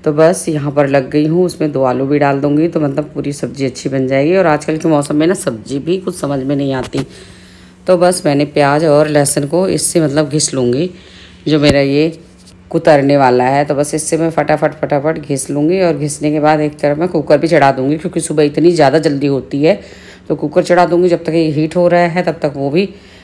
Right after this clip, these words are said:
मेरा मतलब जो है कट चुका है। और अब मैं इसमें वही सारा कुछ जो अपना जीरा,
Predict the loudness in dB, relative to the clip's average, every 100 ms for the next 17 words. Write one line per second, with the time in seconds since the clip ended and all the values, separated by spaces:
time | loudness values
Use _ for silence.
0 | -6 2 4 4 2 0 -2 -6 -18 -20
1 | -20 -20 -20 -18 -8 -2 -2 0 0 0
2 | -2 0 2 2 0 -4 -6 0 2 4
3 | 2 -4 -14 -20 -20 -16 -4 -2 0 0
4 | -2 -2 -2 -4 -10 -20 -20 -8 2 2
5 | 6 4 4 0 -6 -8 -18 -14 -6 -2
6 | 0 0 -4 -4 -2 2 4 2